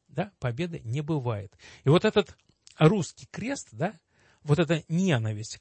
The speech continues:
ко всему русскому, вот эта русофобия, да, она как раз вот именно вот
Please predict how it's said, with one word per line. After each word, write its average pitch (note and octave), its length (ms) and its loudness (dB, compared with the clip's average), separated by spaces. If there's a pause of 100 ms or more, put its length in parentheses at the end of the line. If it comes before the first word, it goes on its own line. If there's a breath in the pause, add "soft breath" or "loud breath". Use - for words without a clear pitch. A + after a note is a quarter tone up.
(120)
ко C#3 100 2
всему C#3+ 380 -2
русскому, B2+ 580 -6 (180)
вот D3+ 140 -2
эта C3 180 4
русофобия, C#3 720 2
да, E3 200 -6 (400 loud breath)
она E3+ 360 0
как - 220 -6
раз G#3+ 300 2 (260)
вот F3+ 280 2 (580)
именно F3+ 400 0
вот E3 240 -4